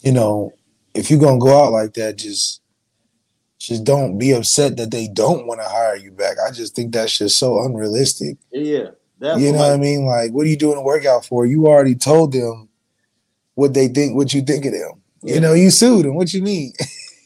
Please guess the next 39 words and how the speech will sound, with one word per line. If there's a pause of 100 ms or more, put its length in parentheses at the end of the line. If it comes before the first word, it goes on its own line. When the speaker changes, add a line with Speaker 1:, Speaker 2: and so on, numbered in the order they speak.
Speaker 2:
It's,
it's
disrespectful.
Like,
the
people
that
gathered
at
the
Edmonds
Pettus (180)
Bridge (460)
expected
to
be
beat
up
the
head. (1300)
Like,
Speaker 1:
Yeah.
Speaker 2:
you,
you
knew
when
you
lined
up
to
walk
across
that
bridge,
you
knew
what
was
coming.